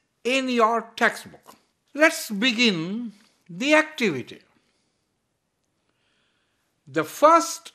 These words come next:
instruction in the textbook is draw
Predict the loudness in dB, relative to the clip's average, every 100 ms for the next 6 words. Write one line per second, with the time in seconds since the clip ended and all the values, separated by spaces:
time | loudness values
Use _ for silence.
0 | -8 -4 -4 -8 -4 -2 -2 -6 -10 -10
1 | -12 -14 -18 _ _ _ _ _ _ _
2 | -6 -4 -4 -8 -2 2 2 0 -14 -14
3 | -12 -12 -12 -14 0 2 2 0 -6 -18
4 | _ _ _ _ _ _ _ _ _ -20
5 | -4 6 10 10 8 0